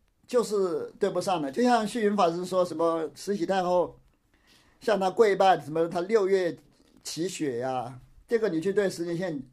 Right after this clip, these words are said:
绝对都对不上，都是后代人瞎编乱造的，根本不可能。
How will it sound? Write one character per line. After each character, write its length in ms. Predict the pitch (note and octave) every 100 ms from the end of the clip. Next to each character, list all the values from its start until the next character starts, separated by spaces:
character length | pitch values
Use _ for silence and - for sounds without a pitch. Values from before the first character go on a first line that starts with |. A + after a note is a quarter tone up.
| _
绝 180 | C#3+ E3+
对 140 | G3+
都 140 | F3
对 160 | E3+ F3
不 100 | D3+
上， 260 | E3+ D3+ C3
都 160 | G3
是 220 | G3 G3+
后 160 | F#3+ G3+
代 160 | G3 E3+
人 160 | D3
瞎 180 | E3 D#3
编 160 | D3 D3+
乱 200 | D#3 C#3+
造 120 | D3
的， 120 | C3
根 120 | D#3+
本 140 | D3 C3+
不 80 |
可 120 | D3 B2+
能。 140 | F#2+